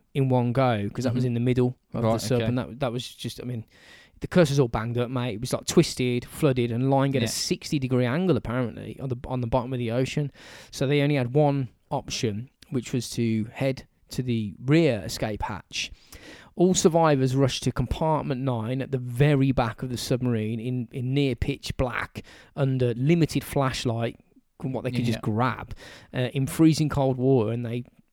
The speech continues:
Speaker 1: basically just sat there and waited for rescue, or as they probably suspected, a horrendously slow,
Speaker 2: Death, yeah. Oh,
Speaker 1: torturous, psychological <laughs>
Speaker 2: Yeah.
Speaker 1: death.
Speaker 2: I, I don't think they would have had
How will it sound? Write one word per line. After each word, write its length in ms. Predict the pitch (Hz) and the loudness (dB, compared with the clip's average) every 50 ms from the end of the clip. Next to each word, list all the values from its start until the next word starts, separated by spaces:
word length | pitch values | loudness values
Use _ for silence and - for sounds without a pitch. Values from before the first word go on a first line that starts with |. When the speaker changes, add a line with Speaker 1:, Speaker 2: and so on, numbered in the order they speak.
| _ - - | _ -12 -6
Speaker 1:
basically 500 | - 143 196 202 - 139 - - 110 110 | -2 0 0 0 -2 -4 -4 -4 -4 -2
just 320 | 113 113 113 - - - - _ _ _ _ _ _ _ _ _ _ _ - - | -2 -4 -4 -4 -8 -12 -16 _ _ _ _ _ _ _ _ _ _ _ -18 -14
sat 400 | - - - 139 151 180 - 151 | -10 -6 -4 -2 -2 -2 -2 -4
there 160 | 139 123 117 | -4 -4 -2
and 160 | 117 120 127 | -4 -2 0
waited 340 | 131 135 143 - - 123 120 | 0 0 0 0 -2 -6 -6
for 380 | - - 123 120 120 117 104 98 | -4 -2 -2 0 0 -2 -4 -4
rescue, 640 | 120 131 135 151 - - - - 151 156 170 160 139 | -2 -2 -2 -2 -2 -6 -4 -2 0 0 0 0 0
or 220 | 117 101 117 120 135 | -2 0 2 2 2
as 60 | 127 | 2
they 120 | 147 135 | 2 0
probably 420 | 131 - - 139 131 127 127 120 113 | 0 2 2 2 2 2 2 0 0
suspected, 720 | - - 110 - - 120 113 - - - 85 - - - - _ - - - - _ _ _ - | -2 -4 -8 -6 -4 -4 -4 -4 -6 -10 -12 -12 -12 -14 -18 _ -20 -20 -20 -20 _ _ _ -6
a 80 | 110 | -6
horrendously 800 | 107 - - 120 120 127 127 127 123 123 120 113 - 120 110 107 | -4 -2 -2 0 2 2 2 0 0 -2 -4 -4 -4 -4 -4 -4
slow, 560 | - - - 135 123 120 117 117 107 98 110 - - - - - - - | -4 -4 -4 -2 -2 -2 0 -2 -2 -2 -4 -8 -14 -20 -20 -20 -12 -8
Speaker 2:
Death, 320 | - 110 107 104 101 - - | -6 -4 -4 -6 -8 -10 -8
yeah. 300 | 110 107 110 110 110 107 107 107 | -6 -4 -4 -2 -4 -4 -4 -4
Oh, 120 | 107 104 101 101 104 | -4 -4 -4 -2 2
Speaker 1:
torturous, 460 | 147 143 139 117 - - - 127 - | 2 2 2 2 0 -2 -2 -2 -2
psychological 720 | - - 123 123 127 - 147 127 117 110 135 143 - - 127 123 117 - - - | -2 -2 -2 -2 -2 -2 -2 -2 0 0 0 0 2 0 -2 -2 -6 -8 -12 -14
<laughs> 280 | - - - - - 120 | -14 -16 -16 -10 -6 -2
Speaker 2:
Yeah. 260 | 117 117 117 123 - - - - - | -2 0 -2 -2 -4 -8 -16 -8 -4
Speaker 1:
death. 280 | - - - 135 131 131 - - 156 - | 0 2 2 2 2 0 -4 -8 -8 -8
Speaker 2:
I, 40 | |
I 20 | 127 | -2
don't 340 | 120 - 143 147 151 156 135 | 2 4 6 6 4 2 -2
think 200 | - 151 156 131 | -6 -6 -4 -2
they 120 | 127 127 | 0 2
would 120 | 127 127 123 | 2 2 2
have 80 | 117 - | 0 0
had 400 | - - 131 123 113 104 104 | -2 -2 0 0 0 0 -2